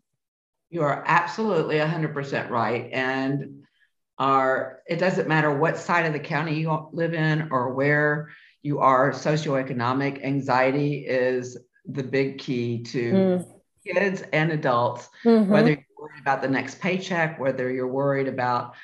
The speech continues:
Speaker 1: where you're going to college, whether, whatever it is, that anxiety penetrates all of us. It's a universal issue in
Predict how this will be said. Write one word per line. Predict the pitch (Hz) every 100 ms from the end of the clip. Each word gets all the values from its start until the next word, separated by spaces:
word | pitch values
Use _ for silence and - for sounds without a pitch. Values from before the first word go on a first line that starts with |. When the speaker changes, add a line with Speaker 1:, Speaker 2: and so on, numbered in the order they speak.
| - - -
Speaker 1:
where | 151 147 156
you're | 139
going | - 139
to | 135
college, | 135 156 156 151 147 139 139
whether, | 135 131 - - -
whatever | 170 165 202 220 185
it | -
is, | 156 156 135 127
that | 139 135 131
anxiety | 139 127 135 147 139 120 117 117 156 - _
penetrates | - 175 156 156 127 123 - -
all | 135 135
of | 110
us. | 107 127
It's | 120
a | 135
universal | 151 160 151 135 135 123 - 110
issue | 123 - 113 113 110
in | 120 113 113 110